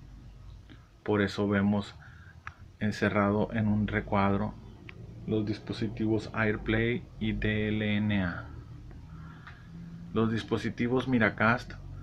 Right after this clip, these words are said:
no están seleccionados en este momento, que son los Android y los de Windows. Ahora vamos a presionar el botón de Miracast.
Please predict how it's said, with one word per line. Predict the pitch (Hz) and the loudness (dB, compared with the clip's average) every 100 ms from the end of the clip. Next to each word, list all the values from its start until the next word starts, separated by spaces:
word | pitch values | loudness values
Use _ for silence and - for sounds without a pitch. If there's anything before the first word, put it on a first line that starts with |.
| - - | -12 -4
no | 113 | 0
están | 95 107 | 2 2
seleccionados | 95 104 98 107 101 92 | 2 2 2 2 0 0
en | 104 | -2
este | 98 110 | -2 0
momento, | 110 143 170 110 - - - - - - - | 2 2 4 2 0 -10 -14 -14 -6 -4 0
que | 104 | 0
son | 104 104 | 2 0
los | 101 | 2
Android | 101 104 107 104 - | 2 4 2 0 -2
y | 113 | -2
los | 107 107 | 0 2
de | 98 | 2
Windows. | 95 92 90 87 - - - - - - - - | 2 0 0 -4 -8 -14 -16 -16 -16 -16 -14 -2
Ahora | 104 101 107 | 2 4 6
vamos | 107 107 110 107 | 6 4 0 2
a | 120 | 2
presionar | 101 101 - 98 107 120 - - - - - - - - - - - - - | 4 2 4 6 6 6 0 -14 -18 -18 -20 -20 -20 -18 -18 -18 -18 -18 -4
el | 95 | -2
botón | 92 90 - 98 107 113 - - - - - - - - - - - | 0 -2 2 4 4 2 -6 -16 -16 -16 -16 -18 -20 -20 -18 -18 -16
de | - 101 98 | -4 2 4
Miracast. | 95 85 - 76 - - | 4 2 -4 -6 -8 -14